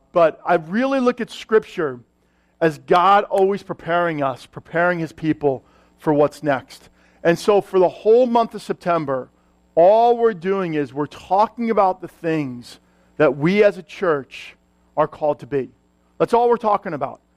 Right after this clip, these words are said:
We're not just talking about what we are, because here's a little picture that God gave me this week. Really, it was last week. That so often we, we look in the mirror, right? And we get so consumed with the only thing we see is who?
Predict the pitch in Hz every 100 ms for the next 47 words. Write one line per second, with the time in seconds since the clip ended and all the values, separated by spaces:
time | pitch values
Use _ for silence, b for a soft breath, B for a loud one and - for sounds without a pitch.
0 | _ _ 160 196 214 226 - 233 220 226
1 | 208 185 170 170 151 165 233 247 214 160
2 | 165 165 180 160 _ _ _ 220 214 240
3 | 220 208 - 202 214 185 143 165 160 147
4 | 165 156 147 139 147 135 - _ _ _
5 | _ _ _ _ 160 185 180 151 143 139
6 | 143 135 120 _ _ _ _ _ _ 165
7 | - 240 240 247 233 226 - 185 165 175
8 | 170 156 156 151 185 185 185 156 156 156
9 | 135 - _ _ _ _ 156 175 214 _
10 | _ _ _ _ 180 202 220 220 - -
11 | 240 277 - 262 - 247 240 202 180 -
12 | 180 190 190 226 220 - 208 196 190 -
13 | - 185 180 160 151 196 196 95